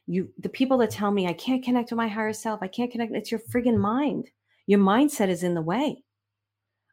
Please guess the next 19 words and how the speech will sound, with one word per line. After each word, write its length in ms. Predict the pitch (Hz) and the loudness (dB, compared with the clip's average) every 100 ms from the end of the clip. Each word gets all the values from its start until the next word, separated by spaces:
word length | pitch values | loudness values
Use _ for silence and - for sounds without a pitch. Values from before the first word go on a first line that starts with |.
| - | 4
I 140 | 247 | 8
move 280 | 285 240 277 | 8 8 4
that 180 | 254 214 | 2 0
stuff 280 | - 196 196 | -2 -2 0
out 120 | 180 | -2
of 80 | 165 | -2
the 80 | |
way. 380 | 165 233 - - _ _ _ _ _ _ _ _ _ | -2 -2 -4 -8 _ _ _ _ _ _ _ _ _
You 120 | 185 | -2
have 380 | 190 220 240 262 | -2 2 2 2
to 80 | - | 2
move 200 | 262 233 | 4 4
it 80 | 196 | 2
out 120 | 185 | 0
of 100 | 175 | -2
the 60 | 175 | -2
way 220 | 226 269 | 0 0
because, 320 | 196 208 185 _ - - | -2 -4 -6 _ -20 -4
like, 220 | 196 214 | 0 0